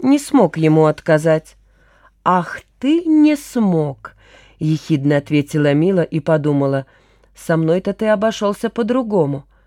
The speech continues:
"Так за тобой заехать?" — спросил Орехов уже более нетерпеливо. "Не стоит.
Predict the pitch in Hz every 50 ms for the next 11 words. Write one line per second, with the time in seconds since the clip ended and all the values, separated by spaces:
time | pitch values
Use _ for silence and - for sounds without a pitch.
0 | _ _ _ _ _ _ _ - 196 190 196 220 220 - 247 254 220 262 277 262
1 | 220 269 269 277 294 392 403 - - 156 131 - - _ _ _ _ _ _ _
2 | _ _ _ _ _ - - - 180 175 170 - - 170 160 165 170 180 202 190
3 | - 180 - _ _ 175 170 160 180 170 151 170 165 151 143 147 143 143 147 143
4 | - 156 139 - - 170 160 156 151 143 147 147 - _ _ _ _ _ _ _
5 | _ _ _ _ 285 311 349 359 - - - - 339 349 302 185 143 - _ -
6 | -